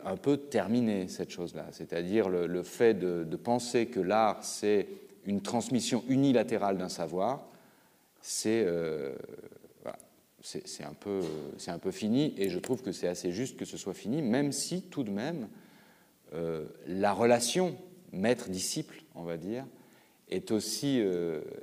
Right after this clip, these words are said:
est aussi très favorable à plein d'autres endroits que, que celle simplement de, du partage du savoir.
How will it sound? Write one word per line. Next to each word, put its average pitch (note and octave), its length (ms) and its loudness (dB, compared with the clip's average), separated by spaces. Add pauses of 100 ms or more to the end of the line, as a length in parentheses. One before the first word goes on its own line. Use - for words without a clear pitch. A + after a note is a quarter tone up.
est - 160 -10
aussi G#2 200 -8
très G2+ 160 -6
favorable F#2+ 500 2
à F2+ 60 0
plein G2+ 260 0
d'autres F#2 380 -2
endroits F2 320 -4
que, D2 480 -8
que F2 100 -8
celle F#2 380 -2
simplement F#2+ 480 -4
de, F2+ 120 -4
du D#2+ 200 -8
partage F2 320 -6
du E2 80 -10
savoir. D#2 340 -10